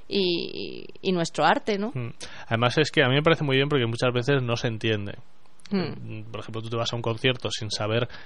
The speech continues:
Speaker 2: qué hay detrás de, de todos esos instrumentos, cómo se, entonces llegas y lo escuchas, dices, "Ah, pues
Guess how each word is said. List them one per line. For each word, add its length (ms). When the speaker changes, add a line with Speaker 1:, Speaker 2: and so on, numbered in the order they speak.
Speaker 2:
qué 140
hay 140
detrás 640
de, 400
de 220
todos 200
esos 240
instrumentos, 760
cómo 280
se, 200
entonces 720
llegas 300
y 80
lo 80
escuchas, 460
dices, 260
"Ah, 160
pues 240